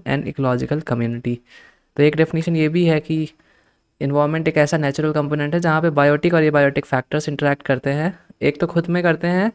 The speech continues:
और एक दूसरा आपस में भी करते हैं। तो इस डेफिनेशन को भी आप एनवायरनमेंट की यूज़ कर सकते हैं। The component of environment क्या क्या होते हैं? दो कंपोनेंट है हमारे, बायोटिक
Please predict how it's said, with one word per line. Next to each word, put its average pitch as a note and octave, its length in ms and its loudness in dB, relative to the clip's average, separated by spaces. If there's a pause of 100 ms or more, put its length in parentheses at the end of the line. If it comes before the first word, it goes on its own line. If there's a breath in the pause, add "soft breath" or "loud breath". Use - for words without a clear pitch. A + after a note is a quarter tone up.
(100)
और D3+ 120 4
एक E3 220 2 (960)
दूसरा D#3 580 2
आपस C#3+ 400 0
में D3+ 100 -2
भी D#3 80 -2
करते A#2+ 280 -2
हैं। C3 160 -6 (1000 soft breath)
तो D3 60 2
इस D#3 160 2
डेफिनेशन D3+ 380 0
को D3 140 0
भी E3 120 2
आप E3 180 2
एनवायरनमेंट C3+ 400 0
की A#3 220 0 (180)
यूज़ C3+ 220 0
कर B2+ 100 0
सकते A#2+ 260 -6
हैं। A#2+ 140 -6 (640)
The D#3+ 100 -4
component F#3 460 4
of F#3 100 4
environment E3 440 0
क्या D3+ 160 2
क्या D#3 120 0
होते D3 240 0
हैं? G3 160 -4 (120)
दो D#3 160 4
कंपोनेंट D#3+ 420 -2
है D#3+ 60 0
हमारे, D3 340 -2 (160)
बायोटिक C3+ 580 -2